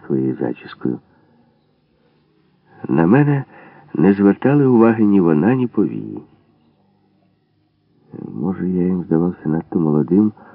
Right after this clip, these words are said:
або надто старим, ну, не досить шикарним, можливо, мав дуже заклопотаний вигляд.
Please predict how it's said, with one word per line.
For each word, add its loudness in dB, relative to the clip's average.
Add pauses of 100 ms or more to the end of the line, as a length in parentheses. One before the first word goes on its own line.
(240)
або -2
надто -4 (120)
старим, -4 (420)
ну, -10 (180)
не -2
досить -2
шикарним, -2
можливо, 2 (400)
мав 2
дуже 2
заклопотаний -2
вигляд. 0